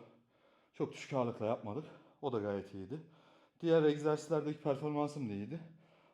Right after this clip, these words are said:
Altışar set, altı set göğüs, altı set sırt yapmış olduk. Bir üç gün sonra, bir sonraki antrenmana kadar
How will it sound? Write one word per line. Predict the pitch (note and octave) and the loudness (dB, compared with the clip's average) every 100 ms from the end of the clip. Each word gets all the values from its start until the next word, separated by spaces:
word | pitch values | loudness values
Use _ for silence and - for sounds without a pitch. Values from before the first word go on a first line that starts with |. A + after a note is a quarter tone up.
| _ | _
Altışar | F#3+ F#3+ F#3 - F3+ | 2 2 0 0 0
set, | - F3 - - - _ - - _ - | 0 -8 -10 -20 -20 _ -20 -20 _ 0
altı | F3 E3+ | 0 0
set | - D#3+ E3 | -4 -6 -2
göğüs, | C3 B2+ D#3+ | -2 0 0
altı | C#3+ C#3+ | -2 -2
set | D3+ D3 - - _ | -6 -6 -8 -20 _
sırt | - - D#3 | -12 -10 -4
yapmış | A#2+ A2+ A#2 G#2+ | -4 -4 -8 -10
olduk. | G#2 E3 - _ - - - - _ _ _ - | -10 -10 -14 _ -20 -20 -20 -20 _ _ _ -6
Bir | F#3+ - | -4 -2
üç | G3 G3 - | -2 -4 -2
gün | C#3 | -2
sonra, | A2 B2 F3+ G3+ - - | 0 0 0 -2 -4 -10
bir | F#3+ | -4
sonraki | E3+ C3 B2 | 0 0 0
antrenmana | B2 A2+ A2+ A2 G#2 | -2 -2 -4 -4 -4
kadar | C#3+ G3+ | -4 -4